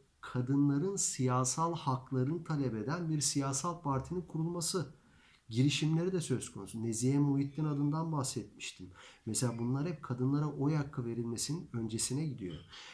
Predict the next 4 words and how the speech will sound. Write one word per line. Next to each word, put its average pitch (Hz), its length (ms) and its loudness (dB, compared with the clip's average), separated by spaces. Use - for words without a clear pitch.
Dolayısıyla 156 1000 4
Türkiye'deki 165 800 2
feminizmin 123 680 0
tarihi 120 680 -2